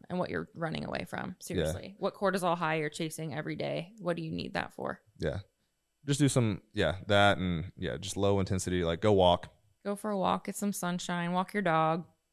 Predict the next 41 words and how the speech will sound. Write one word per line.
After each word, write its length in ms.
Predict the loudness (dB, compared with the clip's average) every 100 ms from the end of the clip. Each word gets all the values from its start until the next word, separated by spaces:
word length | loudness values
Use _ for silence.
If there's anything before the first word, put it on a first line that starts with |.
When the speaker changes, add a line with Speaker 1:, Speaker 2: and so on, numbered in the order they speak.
| _
Speaker 2:
Yeah. 160 | -4 -4 -6 _ _ _ _ _ _ -6
Speaker 1:
Put 120 | 0
out 100 | 2
a 40 | 2
podcast. 800 | 2 0 0 0 0 -2 -12 -16 _ _ _ _ _ _ _ _ _ _ _ _ _ 0
Get 80 |
out 140 | 2 2
in 120 | 0
nature. 520 | -2 -4 -2 -4 -4 _ _ 0
Speaker 2:
Yeah. 220 | 2 2 -4 _ _
Speaker 1:
Yeah. 220 | -6 -4 -6 _ -2
Speaker 2:
Make 140 | 0 2
yourself 280 | 4 4
better 440 | 6 6 6 4 0 -4
in 60 |
another 200 | 0 2
way. 220 | 2 0 -2 -10
Speaker 1:
Yes. 300 | -10 -8 -10 _ _ _ 0
Speaker 2:
And 60 | 2
if 60 |
you're 100 | 4
a 40 | 6
golfer, 460 | 4 4 2 0 -4 _ _ _ -12
go 60 |
play 140 | -4 0
golf. 360 | 2 0 -8
Speaker 1:
Go 80 | -6
play 140 | 0 0
some 180 | 0 2
golf. 340 | 4 2 -2
It's 120 | 4
Speaker 2:
Go 120 | 6
putt. 80 | 8 10 10
Speaker 1:
summertime. 200 | 6 -4 -14 _
Speaker 2:
Go 100 | -2
get 100 | 2
on 60 | 4
the 60 |
putting 260 | 8 8 8
green. 280 | 4 2 -2
Speaker 1:
Yes. 580 | -2 -2 -2 -6 -14 -16